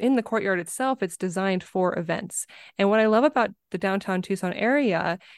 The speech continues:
and we have a streetcar that goes from this commercial center down to the d-, downtown area,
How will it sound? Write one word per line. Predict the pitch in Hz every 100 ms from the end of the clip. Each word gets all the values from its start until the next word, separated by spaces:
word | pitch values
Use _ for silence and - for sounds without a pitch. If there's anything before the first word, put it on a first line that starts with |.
| 185
and | 196
we |
have | 196
a |
streetcar | 180 330 - 180 175
that | 170
goes | 185 180
from | - 175
this | 170 175 -
commercial | - 190 170 180
center | 175 170 170
down | 175 175
to |
the | -
d-, | - -
downtown | 185 175 180
area, | - 254 226